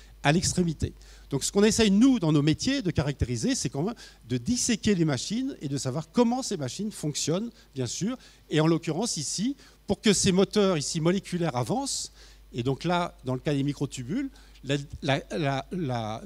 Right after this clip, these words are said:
comment dire, la, <clears throat> je, la dyné-, la,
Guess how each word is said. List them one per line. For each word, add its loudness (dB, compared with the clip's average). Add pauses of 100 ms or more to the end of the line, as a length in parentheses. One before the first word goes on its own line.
comment -6
dire, -6
la, -10 (440)
<clears throat> -4 (2000)
je, -4
la -4
dyné-, -2
la, -8